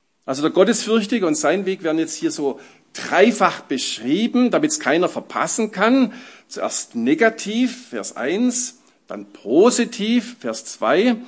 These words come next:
und dann nimmt er noch extra ein Bild, eine Illustration, ein Metapher, Vers drei. Also negativ, positiv und dann bildlich, damit wir's wirklich begreifen.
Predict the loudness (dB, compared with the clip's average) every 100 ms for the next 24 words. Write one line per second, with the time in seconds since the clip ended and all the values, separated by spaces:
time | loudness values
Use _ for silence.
0 | -20 -20 -18 -4 0 0 2 2 2 0
1 | 0 -4 -6 -4 -2 -2 -2 0 0 0
2 | -2 -4 -6 -4 -2 -2 0 0 0 -2
3 | -4 -4 -10 -8 -8 -6 -8 -8 -6 -6
4 | -6 -14 _ _ _ _ _ _ _ -6
5 | -2 0 0 0 2 2 0 -6 -8 -2
6 | -2 -2 -6 -6 -8 -8 -10 -6 -6 -6
7 | -12 _ _ -4 -4 -4 -12 -12 -16 -20
8 | _ _ _ _ _ _ 0 0 2 -2
9 | -2 4 6 6 0 -4 -6 -6 -2 0
10 | 0 -6 -14